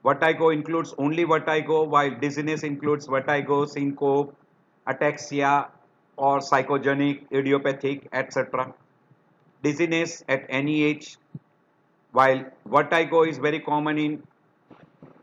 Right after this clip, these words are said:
elderly groups. Disequilibrium means person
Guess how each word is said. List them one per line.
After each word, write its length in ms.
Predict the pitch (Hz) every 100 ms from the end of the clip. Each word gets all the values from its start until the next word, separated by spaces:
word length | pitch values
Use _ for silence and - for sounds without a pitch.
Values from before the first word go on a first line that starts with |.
| _
elderly 500 | 160 175 170 160 143
groups. 480 | 110 110 - - - - _ _ _ _ - - _ _ - - _ - - - _ _ _ _ 147
Disequilibrium 960 | 180 196 180 180 180 170 175 175 175
means 260 | 170 175 170
person 640 | - 160 160 180 175 180